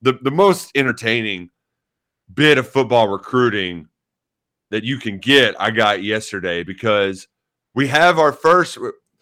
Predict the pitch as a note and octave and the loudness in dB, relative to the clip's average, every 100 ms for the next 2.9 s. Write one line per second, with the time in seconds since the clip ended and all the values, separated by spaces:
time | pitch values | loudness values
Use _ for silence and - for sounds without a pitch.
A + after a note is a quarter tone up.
0 | _ C#3 A#3+ C#4 B3 F#3 G#3 G#3 F#3+ F#3+ | _ 2 4 4 2 2 0 0 0 2
1 | F3+ C#3+ E3+ E3 D3 C3+ A#2 A#2+ B2 A2+ | 2 0 0 0 0 -4 -4 -2 0 -2
2 | G2+ D3+ D3 A#2+ G2 F#2 G2 F#2+ - | -4 -2 -2 -2 -4 -4 -6 -8 -12